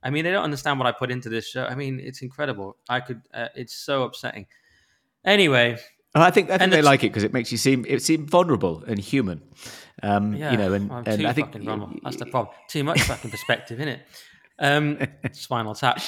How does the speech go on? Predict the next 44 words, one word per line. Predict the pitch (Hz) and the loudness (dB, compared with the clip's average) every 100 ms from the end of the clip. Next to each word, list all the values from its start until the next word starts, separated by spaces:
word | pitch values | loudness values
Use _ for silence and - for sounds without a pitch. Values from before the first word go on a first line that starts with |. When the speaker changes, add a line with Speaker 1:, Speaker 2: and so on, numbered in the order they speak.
| - | 6
Speaker 1:
By | 190 | 6
the | 202 | 8
way, | 220 170 | 6 6
and | 170 | 4
I | 196 | 4
haven't | 196 | 4
even | 170 | 2
said, | 139 240 202 165 - - _ _ _ _ _ | 0 2 4 2 -2 -16 _ _ _ _ _
the | - 160 | -8 -2
top | 208 202 135 | 2 2 2
G | 185 | 2
that | 160 | 2
you | 147 | 2
hate | 165 170 | 2 2
me | 151 | 0
talking | 190 170 | 0 2
about | 143 135 | 4 2
so | - 127 | 2 2
much | 135 135 | 2 2
was | 147 147 | -2 -2
freed | - 190 247 147 143 - - _ _ _ _ _ - 104 135 | -2 2 2 2 0 -6 -20 _ _ _ _ _ -8 -6 -2
this | 151 135 | -2 0
week. | 135 135 135 | 2 2 0
And | 139 | -2
we | 160 | 0
didn't | 185 | 0
even | 170 | 0
do | 160 | 2
it | 165 | 2
as | 139 | 0
a | |
topic | 139 175 139 - | 2 2 2 0
'cause | |
I | 135 | 0
couldn't | 135 151 | 0 -2
be | 147 | -2
bothered | 139 135 | 0 0
getting | 139 135 | 0 -2
more | 135 135 | 0 0
insults, | 143 131 117 | 0 -4 -8
but | - | -4
he | 127 | -2
was | 143 | 0
freed | 139 - 170 165 139 | -2 -4 -2 -2 -4